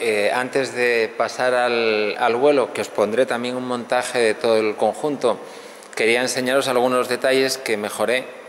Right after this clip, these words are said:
porque para instalar la cámara, que ahora ya la tenéis, eh, no, no voy a andar con, como lo vais a ver en,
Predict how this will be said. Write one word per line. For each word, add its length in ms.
porque 840
para 680
instalar 360
la 140
cámara, 360
que 100
ahora 100
ya 100
la 140
tenéis, 520
eh, 120
no, 180
no 280
voy 180
a 60
andar 240
con, 440
como 160
lo 100
vais 200
a 60
ver 180
en, 160